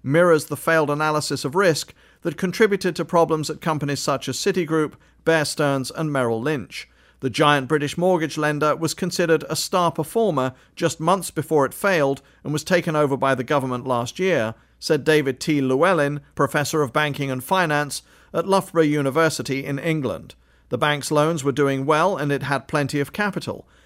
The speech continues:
But when the subprime crisis in the United States triggered a global credit crunch, Northern Rock found itself on the verge of disaster in the fall of last year.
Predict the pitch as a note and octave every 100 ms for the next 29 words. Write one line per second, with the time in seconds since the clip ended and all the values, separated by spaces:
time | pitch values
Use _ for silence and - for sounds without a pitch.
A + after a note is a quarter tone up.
0 | _ - D3+ D#3+ D#3 - F3+ D#3 E3 D3+
1 | C#3+ E3+ D3+ D#3 C#3+ C#3+ C#3 C#3+ C#3+ -
2 | - - D3 C3 - F3 D3 C3+ B2+ C#3+
3 | C3+ B2+ - G3 F#3 - C3+ C3+ C3+ -
4 | _ _ - D3+ F3 D3+ C#3+ D3 - -
5 | D#3 C#3 - D#3 C#3+ C#3 C3 A#2+ C#3+ C3+
6 | C3+ A2 B2+ D3+ E3+ D3 B2+ A#2+ B2 -
7 | C#3 B2 C3 A#2+ A#2+ - D3 E3 A#2